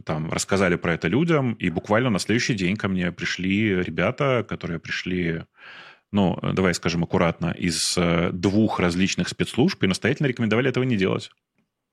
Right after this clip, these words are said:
Э, и мы прекратили ещё и потому, что, ну, <laughs> честно говоря, мне кажется, мы своего добились. Мы рассказали, как это можно сделать. Дальше, если человечеству это надо, пожалуйста, э,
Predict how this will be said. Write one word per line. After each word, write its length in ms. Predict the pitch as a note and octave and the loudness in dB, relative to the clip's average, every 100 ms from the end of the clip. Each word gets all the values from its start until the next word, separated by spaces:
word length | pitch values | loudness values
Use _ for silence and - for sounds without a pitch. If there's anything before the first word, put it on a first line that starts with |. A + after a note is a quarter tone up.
| _ - - - - - _ | _ -14 -14 -16 -18 -20 _
Э, 500 | E2+ E2 G1+ - G1+ - - | -4 -2 -2 -2 -4 -6 -4
и 680 | F2 F2 F2+ F2+ F2 F2 E2+ | -2 0 2 2 2 2 2
мы 120 | F#2 | 2
прекратили 520 | G2+ G2 - - C3 E3+ | 0 -2 -4 -2 0 2
ещё 200 | A#2+ - | 2 2
и 40 | A2 | 0
потому, 360 | G2+ G2 C3 | 0 0 0
что, 400 | D3 - A2 G#2+ | -2 0 2 2
ну, 240 | G2+ A2 G#2+ | 2 0 -2
<laughs> 580 | F#2 E2 G2 - - - | -6 -6 -4 -4 -6 -4
честно 280 | A#2+ - | -4 -2
говоря, 240 | G2+ G2+ G2 | 0 2 2
мне 120 | G2 | 2
кажется, 240 | G#2+ - | -2 -2
мы 60 | G2+ | -2
своего 240 | - G2 | 2 2
добились. 480 | F#2 F#2+ F#3 E3 - _ _ - - - - | 2 2 -2 -2 -8 _ _ -20 -20 -16 -2
Мы 120 | G2+ | 2
рассказали, 460 | G2+ - G2+ G#2+ F2+ | 2 2 2 2 2
как 200 | G2 - | 0 -2
это 120 | F2+ | -2
можно 240 | F2+ F2 | 0 -2
сделать. 420 | E2+ A2+ D3+ - - | 0 0 0 -2 -2
Дальше, 240 | G2+ - | 0 0
если 160 | F#2 F2+ | -4 -2
человечеству 420 | G2+ G2 - F#2+ | 0 0 0 -2
это 120 | F2 | 0
надо, 320 | F2+ B2 G2 | 0 2 0
пожалуйста, 640 | E2+ F#2+ F#2 E2 - - - _ _ - C3+ | -2 -2 -2 -2 -6 -16 -20 _ _ -20 -20
э, 60 | - | -12